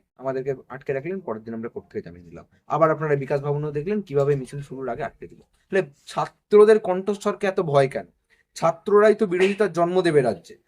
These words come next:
ছাত্ররাই তো প্রশ্ন করতে শেখায়, ছাত্ররাই প্রশ্ন করবে। তো সেইখানে দাঁড়িয়ে বারবার, বারবার করে কেন আমাদের উপরে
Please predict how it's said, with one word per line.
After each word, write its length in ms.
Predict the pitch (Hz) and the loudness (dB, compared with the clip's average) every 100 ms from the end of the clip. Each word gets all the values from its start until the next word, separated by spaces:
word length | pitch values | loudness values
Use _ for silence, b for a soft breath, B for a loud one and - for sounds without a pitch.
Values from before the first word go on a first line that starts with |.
| _ | _
ছাত্ররাই 540 | - 160 165 185 196 208 | -4 -4 -2 0 2 2
তো 100 | 214 | 0
প্রশ্ন 320 | 180 180 196 | -6 -8 -8
করতে 240 | 190 190 | -8 -8
শেখায়, 200 | 202 190 | -6 -6
ছাত্ররাই 420 | 196 170 180 180 190 | -4 -6 -4 -2 -2
প্রশ্ন 320 | 170 - 175 | -4 -8 -6
করবে। 320 | 165 143 101 - _ | -4 -4 -6 -16 _
তো 80 | - | -10
সেইখানে 460 | 147 160 160 196 190 | -6 -6 -6 -6 -4
দাঁড়িয়ে 240 | 185 190 | -2 -2
বারবার, 380 | 151 135 147 151 | -2 -2 -2 -2
বারবার 340 | 143 143 147 | -2 -2 -4
করে 180 | 143 160 | -10 -12
কেন 200 | 160 139 | -10 -10
আমাদের 300 | 143 135 135 | -8 -8 -8
উপরে 300 | 127 135 131 | -8 -10 -12